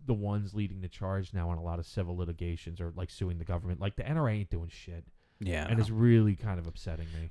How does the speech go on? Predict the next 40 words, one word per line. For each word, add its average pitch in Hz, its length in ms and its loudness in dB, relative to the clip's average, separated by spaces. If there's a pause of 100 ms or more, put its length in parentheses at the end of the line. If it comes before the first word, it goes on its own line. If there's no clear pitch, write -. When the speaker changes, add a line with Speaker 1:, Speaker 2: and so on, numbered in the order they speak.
Speaker 2:
Well, 139 360 -2
they're, 110 340 -4 (300)
yeah, 113 220 -14 (180)
I 95 60 -10
don't 110 140 -8
know. 113 160 -2
I've 113 180 4
heard 135 160 6
a 120 40 4
lot 101 180 4
of 101 200 0
things 101 240 -2
about 98 320 0
them 98 540 -6 (460)
for 92 240 -8
a 90 40 -4
long 98 260 -6
time 113 280 0
that 101 80 0
people 92 220 -4
just 95 160 -8
aren't 90 180 -6
happy 104 220 -2
with. 92 240 -2
I - 60 8
Speaker 1:
No. 127 80 12
Speaker 2:
know 120 80 12
you 113 220 6
aren't 107 300 2
really 104 260 2
happy 101 220 2
Speaker 1:
No. 104 40 0
Speaker 2:
with 101 100 -4
them. 107 440 -2
Speaker 1:
No. 80 180 -6 (360)
I'm 226 120 10
a 359 40 4
Life 247 260 6
member, 165 420 -2
and, 107 520 0